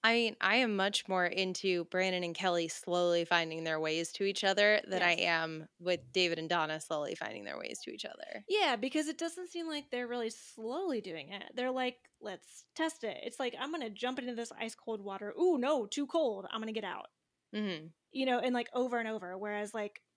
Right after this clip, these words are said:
Speaker 2: Brandon and Kelly are just like, "Let's take one step down into this ice cold water.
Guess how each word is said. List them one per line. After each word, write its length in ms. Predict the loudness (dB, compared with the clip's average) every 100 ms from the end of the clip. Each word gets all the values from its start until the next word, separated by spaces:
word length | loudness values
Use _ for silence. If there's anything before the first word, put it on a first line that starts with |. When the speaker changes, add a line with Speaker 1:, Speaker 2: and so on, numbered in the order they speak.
| -14
Speaker 2:
Brandon 280 | -12 -8 -8
and 80 | -6
Kelly 260 | -2 -2
are 40 | -2
just 180 | -6
like, 120 | -10 -10
"Let's 140 | -14 -10
take 200 | -10 -8
one 180 | -8
step 240 | -6 -8 -6
down 240 | -6 -6
into 200 | -10 -10
this 180 | -12 -12 -10
ice 200 | -10 -10
cold 240 | -14 -12
water. 320 | -12 -12 -12